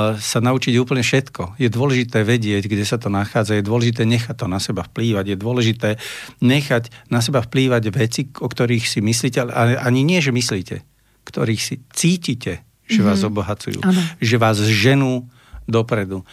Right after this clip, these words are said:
Speaker 1: Najsilnejší hnací motor nosíme sami v sebe. To je naše srdce,
Speaker 2: Áno.
Speaker 1: naša intuícia, naša láska. A tu jednak vieme rozvíjať, ale hlavne ju vieme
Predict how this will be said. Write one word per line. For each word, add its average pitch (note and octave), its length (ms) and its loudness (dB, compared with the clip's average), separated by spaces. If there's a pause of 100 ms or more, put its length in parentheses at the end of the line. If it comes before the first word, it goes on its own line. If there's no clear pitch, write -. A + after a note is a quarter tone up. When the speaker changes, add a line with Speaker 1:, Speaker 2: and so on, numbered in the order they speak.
(280)
Speaker 1:
Najsilnejší B2 1120 0 (240)
hnací A#2+ 540 2
motor G#2 420 0 (240)
nosíme G2+ 480 -2
sami G2 320 -4
v - 80 -8
sebe. F2+ 280 -4 (680)
To A#2 120 2
je G#2 400 2
naše A2 320 0
srdce, C#3 600 -2 (160)
Speaker 2:
Áno. F3+ 220 2
Speaker 1:
naša A#2 260 2
intuícia, A#2 760 -2 (200)
naša G2 320 -2
láska. D#2+ 460 -8 (460)
A G#2+ 120 -2
tu C#3+ 440 2 (800)
jednak B2 800 0 (800)
vieme F#2+ 320 -4
rozvíjať, A#2+ 720 -4 (240)
ale A#2 160 -8
hlavne G#2+ 400 -2
ju F#2 80 -4
vieme F#2+ 320 -4